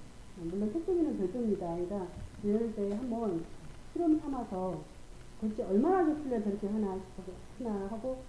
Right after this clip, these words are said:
한번 써보세요. 너무 좋습니다. 그래서 저는 오늘은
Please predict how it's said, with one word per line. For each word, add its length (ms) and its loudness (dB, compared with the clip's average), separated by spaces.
한번 180 -6
써보세요. 380 -6
너무 440 2
좋습니다. 480 -4
그래서 340 -2
저는 160 -2
오늘은 540 0